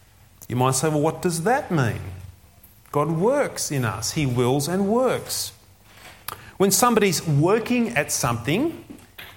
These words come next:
it normally means they're using some type of power to carry out an action,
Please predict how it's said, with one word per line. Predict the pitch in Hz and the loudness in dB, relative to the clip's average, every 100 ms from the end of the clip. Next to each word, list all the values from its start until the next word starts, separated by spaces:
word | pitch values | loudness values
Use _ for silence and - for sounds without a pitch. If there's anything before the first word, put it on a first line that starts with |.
| - | -6
it | 165 | 0
normally | 180 226 233 214 | 2 4 4 4
means | 185 190 160 | 4 2 2
they're | 165 | 2
using | 170 180 170 165 - | 2 2 0 -2 -2
some | - 180 180 | 0 0 0
type | - 151 | 2 2
of | 151 123 | 0 -4
power | - 156 156 113 120 208 - - - | -2 2 4 4 2 0 -6 -16 -18
to | - 135 | -8 -6
carry | - 147 131 | 0 2 2
out | 131 | 2
an | 123 | 0
action, | 139 139 117 | -2 -2 -8